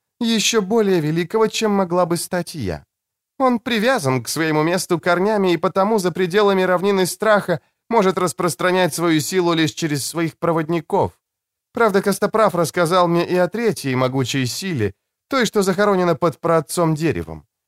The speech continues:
Она остается скрытой, питая его, и по человеческим понятиям дерево бессмертно. Если существуют три великих силы, вполне вероятно, что есть и другие.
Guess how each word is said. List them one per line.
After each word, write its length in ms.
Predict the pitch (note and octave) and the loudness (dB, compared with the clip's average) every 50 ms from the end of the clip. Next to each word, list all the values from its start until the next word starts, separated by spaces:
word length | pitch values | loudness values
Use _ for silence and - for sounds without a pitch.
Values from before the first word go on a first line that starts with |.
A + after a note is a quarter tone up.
| _ _ | _ _
Она 260 | A3+ A3+ A3 A3 G#3 | 0 2 2 4 4
остается 500 | G3+ F#3+ - G#3 G3+ G3+ G3+ G3 - F#3+ | 2 2 2 2 2 4 2 2 0 -2
скрытой, 500 | F3+ - - G#3+ A3 A3+ G#3 - F#3 E3 | -4 -4 -4 -4 -2 -2 -2 -2 -4 -4
питая 540 | D3 - E3 D#3+ - - G3+ F#3+ E3+ D3+ A#2+ G#2 F#2+ F#2 | -4 -4 -6 -8 -4 0 0 2 2 2 0 0 -2 -2
его, 220 | E2 E2 E2 - _ _ _ _ _ _ - | -2 -4 -4 -6 _ _ _ _ _ _ -6
и 80 | B3+ | -2
по 120 | - A#3 G#3+ | 0 0 0
человеческим 720 | - G#3+ G#3 G3 G3 F#3+ - - F#3+ E3 - - F#3 E3+ C3+ | 2 2 2 4 4 2 2 0 -4 -6 -4 -4 -4 -2 0
понятиям 680 | - D#3+ D#3+ F3 F#3 F3+ E3 - E3 E3 D#3 C#3+ B2 - _ _ _ _ _ - | 2 2 2 2 0 0 -2 -2 -2 -2 -2 -2 -4 -6 _ _ _ _ _ -12
дерево 380 | A3+ G3+ A#3+ B3 A3+ A3 G#3 G3+ | -8 -4 -2 -2 0 0 0 0
бессмертно. 680 | F#3+ G3+ G3 - - G3+ G3 A#2 E2+ - _ - A2+ - _ _ _ _ _ _ _ _ _ _ _ _ _ _ _ - | 0 -2 -4 -4 -2 -2 -2 -2 -2 -4 _ -20 -20 -20 _ _ _ _ _ _ _ _ _ _ _ _ _ _ _ -4
Если 380 | A#3+ B3 B3 G#3+ G#3 G#3+ A3 G3+ | -2 -2 -2 -2 -2 -2 -2 -2
существуют 920 | - A3 G#3+ F#3+ - G#3 G3 D#3 - - A3+ A#3+ A#3 G#3+ F#3+ D3+ - - _ | -2 -2 -2 -2 0 -2 -2 -4 -4 -4 -4 -2 0 0 -2 -2 -6 -10 _
три 200 | - A3+ G#3+ G#3 | -4 -2 -2 0
великих 420 | G3 G3+ F#3+ G3 - - F#3+ - - | 0 0 0 -2 -2 -4 -6 -6 -6
силы, 440 | - - - A#3 A#3 G#3+ F3+ C3 A2+ _ _ _ _ _ | -6 -8 -6 -4 -2 0 0 -2 -2 _ _ _ _ _
вполне 400 | _ _ - D#3 D3 D3 D#3 E3 | _ _ 2 4 4 4 4 2
вероятно, 460 | D#3+ E3 F3 F3 F3+ F#3 F#3 F#3 G#3 G3 | 2 2 2 2 2 2 2 0 0 -2
что 160 | - - G#3 | -2 -2 -2
есть 320 | G3 G3+ G3+ G3+ G3+ - | 0 0 0 0 -2 -4
и 60 | A3+ | -6
другие. 560 | G#3 G3+ A#3 A3+ G3+ G3+ A#3 G3+ C3 F2 F2 | -4 -2 -2 -4 -4 -4 -4 -4 -4 -6 -8